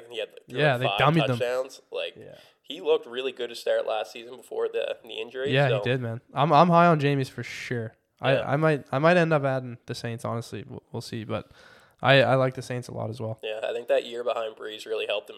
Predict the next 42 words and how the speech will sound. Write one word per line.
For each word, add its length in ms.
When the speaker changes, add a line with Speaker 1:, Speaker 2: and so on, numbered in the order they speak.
Speaker 1:
out, 240
and 300
I 40
think 220
he's 200
learned 240
a 40
lot 320
in 40
that 240
from, 340
uh, 220
Sean 260
Payton 320
while 160
he 80
was 140
there. 320
Speaker 2:
He's 120
Speaker 1:
So 60
Speaker 2:
still 120
young. 460
I 60
mean, 80
he's, 120
like, 100
what, 180
twenty-six? 680
Speaker 1:
Yeah, 100
and 100
he's 80
got 180
the 80
talent. 380
He 80
just, 220
it 80
was 100
all 140
mental 520
in 60
Tampa, 260